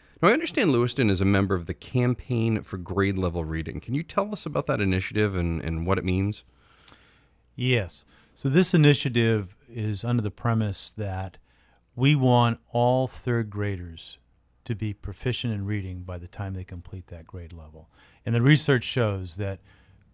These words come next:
Speaker 2: third graders that are proficient are the ones that are gonna be, graduate from high school and are gonna be successful in life.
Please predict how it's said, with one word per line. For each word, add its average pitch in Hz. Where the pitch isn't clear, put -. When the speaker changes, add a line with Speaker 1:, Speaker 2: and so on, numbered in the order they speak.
Speaker 2:
third 139
graders 131
that 110
are 104
proficient 113
are 95
the 98
ones 107
that 104
are 104
gonna 98
be, 90
graduate 113
from 139
high 104
school 98
and 95
are 92
gonna 92
be 98
successful 95
in 90
life. 87